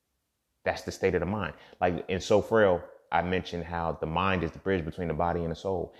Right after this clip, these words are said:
And the body is your action, your soul is your will. You feel me? That mind is that. So, damn, this shit just gave me an aha moment.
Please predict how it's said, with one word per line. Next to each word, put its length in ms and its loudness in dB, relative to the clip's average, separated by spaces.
And 120 -6
the 40 -4
body 360 4
is 120 -2
your 80 0
action, 520 -2
your 120 -2
soul 360 4
is 100 -4
your 100 -2
will. 320 -2
You 60 -18
feel 140 -4
me? 140 -4
That 180 2
mind 480 0
is 160 -4
that. 260 4
So, 320 2
damn, 360 -10
this 160 -6
shit 200 -8
just 180 -10
gave 180 -4
me 140 0
an 80 -6
aha 240 -8
moment. 320 -8